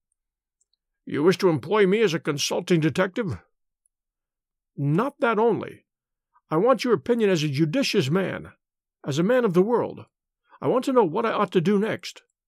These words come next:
I hope to God you'll be able to tell me." He spoke in little, sharp, jerky outbursts, and it seemed to me that to speak at all was very painful to him, and that his will all through was overriding his inclinations.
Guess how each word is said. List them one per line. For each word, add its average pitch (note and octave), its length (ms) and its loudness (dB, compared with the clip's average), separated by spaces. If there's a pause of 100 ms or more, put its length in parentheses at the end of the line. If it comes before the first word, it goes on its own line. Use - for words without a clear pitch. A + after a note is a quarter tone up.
(440)
I - 80 -4
hope C#4 200 -4
to E3+ 80 0
God G#3+ 340 0
you'll D#3+ 120 2
be D3+ 120 4
able F3 160 0
to D3 80 -2
tell G#3+ 240 -6
me." - 300 -12 (1500)
He F3 100 -2
spoke D4+ 300 -2
in D#3+ 180 2
little, A#3+ 380 -2
sharp, - 500 -2 (120)
jerky E3+ 460 0
outbursts, C#3+ 560 -4 (380)
and E3+ 80 0
it E3 60 -2
seemed D4+ 260 0
to A3+ 40 2
me A#3+ 200 0
that F#3+ 140 0
to D3+ 60 -4
speak A#3+ 320 -4
at E3 80 0
all G#3+ 280 2
was C#3 120 -2
very G3 220 -4
painful F#3 500 -2
to D3 200 0
him, - 200 -8 (380)
and C3 100 -6
that G3+ 120 2
his G3 120 -2
will F3 460 2
all A3+ 240 -2
through A3+ 240 -2
was C#3+ 220 -2
overriding F#3 640 0
his B2+ 120 0
inclinations. E3+ 800 -2